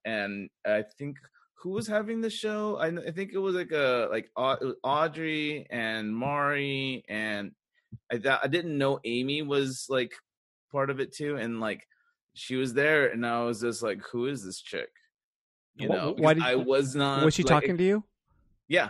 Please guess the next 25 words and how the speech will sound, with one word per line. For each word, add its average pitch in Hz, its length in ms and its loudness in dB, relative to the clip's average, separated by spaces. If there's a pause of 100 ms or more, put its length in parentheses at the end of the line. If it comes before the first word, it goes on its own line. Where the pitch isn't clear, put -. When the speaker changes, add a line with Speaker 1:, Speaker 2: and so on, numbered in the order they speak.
(220)
Speaker 2:
Oh, 143 180 8
okay. 127 280 0
Speaker 1:
<laughs> 143 600 2
And 135 240 -2
I 139 160 2
Speaker 2:
Oh. 139 80 2
Speaker 1:
was, 131 320 -2
<laughs> - 40 -4
and 170 680 4
I 147 60 2
was 147 200 0
like, 143 280 2 (560)
and, 139 200 2
and, 135 240 0
and, 127 540 0
you 123 80 -4
know, 104 500 -4
and 117 300 -4 (100)
it's 127 220 -4
because 139 300 -2 (280)
the 120 160 -4
context 120 640 -4
was, 98 300 -10
was - 260 -14
whatever. 67 520 -10